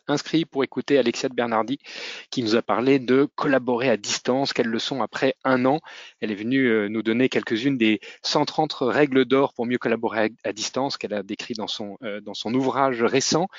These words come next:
Euh, on retient de, euh, de ce, de, de son entretien, euh, la, la, la, la nécessité de repenser les échanges individuels, de repenser, euh, les réunions de, les réunions d'équipe en replaçant toujours,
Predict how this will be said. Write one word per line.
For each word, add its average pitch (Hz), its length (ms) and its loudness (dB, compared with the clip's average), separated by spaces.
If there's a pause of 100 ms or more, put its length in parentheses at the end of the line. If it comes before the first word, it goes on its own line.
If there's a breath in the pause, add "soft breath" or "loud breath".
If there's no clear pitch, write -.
(640 loud breath)
Euh, 123 440 4
on 131 240 4
retient 151 440 4
de, 120 460 4 (400 loud breath)
euh, 120 140 -8
de 123 100 -4
ce, 120 300 -2
de, 120 160 -2
de 117 140 -2
son 120 200 0
entretien, 127 720 2
euh, 107 120 2 (300 loud breath)
la, 113 280 -4
la, 123 180 -2
la, 117 160 -4
la 120 160 -6
nécessité 131 800 2
de 117 180 0
repenser 156 880 2
les 123 380 2 (380 loud breath)
échanges 127 340 2
individuels, 123 580 2
de 127 80 0
repenser, 131 800 2 (400 loud breath)
euh, 113 140 -6
les 117 140 2
réunions 120 440 2
de, 113 380 0
les 123 160 0
réunions 117 260 0
d'équipe 113 360 0 (380 loud breath)
en 117 160 -2
replaçant 110 640 -2
toujours, 117 520 -2